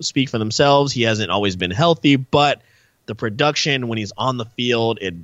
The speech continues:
it jumps off. He, I, I mean, he's definitely a top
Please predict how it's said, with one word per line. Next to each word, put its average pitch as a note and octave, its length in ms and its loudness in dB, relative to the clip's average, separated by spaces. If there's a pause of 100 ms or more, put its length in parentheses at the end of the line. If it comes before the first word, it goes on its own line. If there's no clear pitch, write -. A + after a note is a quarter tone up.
(100)
it F2+ 160 -4
jumps G2+ 360 -2
off. F2+ 280 2
He, F#2 100 -2
I, F2 240 -2
I F#2+ 80 -2
mean, F#2+ 160 -2
he's F#2 140 -4
definitely G2+ 460 0
a F#2 40 0
top F2+ 300 0